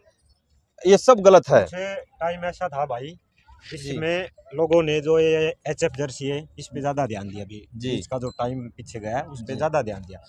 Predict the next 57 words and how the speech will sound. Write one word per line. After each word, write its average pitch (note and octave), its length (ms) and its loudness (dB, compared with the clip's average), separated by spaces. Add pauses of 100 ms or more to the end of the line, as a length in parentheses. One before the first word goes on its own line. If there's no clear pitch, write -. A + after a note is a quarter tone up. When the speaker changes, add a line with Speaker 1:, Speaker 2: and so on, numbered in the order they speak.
(120)
Speaker 2:
लेकिन C#3+ 200 -10
अब D3+ 200 -4
फिर E3 120 -10
भी D3+ 180 -10
लोगों C#3+ 260 -8
में C3+ 120 -8
जागरूकता B2+ 440 -8
आ C3 100 2
गई। A2+ 140 -10
अपनी A2+ 240 -10
देसी A#2+ 460 -10
जो A2+ 180 -10
हरियाणा G#2+ 280 -10
ब्रीड A#2 280 -10
है, A2 120 -8
ये A#2 120 -8 (340)
गिर E3+ 120 -2
हुई, D#3 400 -4 (100)
गिर D#3+ 140 -4
हुई, C#3+ 300 -2
साहिवाल C#3 400 0
हुई, C3+ 160 -6
जो B2+ 140 -16
थार B2+ 280 -6
पारकर C3 300 -6
जैसे B2 220 -10
इनको B2 180 -12
बताने A#2+ 340 -8
लग A2 200 -8
गई। F#2 100 -16 (300)
Speaker 1:
जी। A2 160 -10
Speaker 2:
क्योंकि D3 280 -6 (420)
अंग्रेजों E3 420 0
के E3 120 2
टाइम D#3 220 6
में F3 80 0
अंग्रेज F3 440 2
अपनी F3+ 440 -2 (260)
गिर F3 180 0
नस्ल D3+ 340 -2
की C#3 220 -10 (540)
गौ C3 220 -2
माता C#3+ 180 0
Speaker 1:
ले D3 80 4
गए, D3+ 220 8
Speaker 2:
लेके A2+ 140 -6
गए - 20 -
Speaker 1:
गिरलैंडो F3+ 500 8
Speaker 2:
थे। F3 40 6
Speaker 1:
लेके D3+ 180 4
चले A#2+ 260 0
गए। F#2+ 120 -4 (140)
Speaker 2:
ले D#3+ 120 6
गए F3+ 80 6
थे G3 120 0
ना। G#3 120 2 (240)
Speaker 1:
जी। A#2+ 160 -6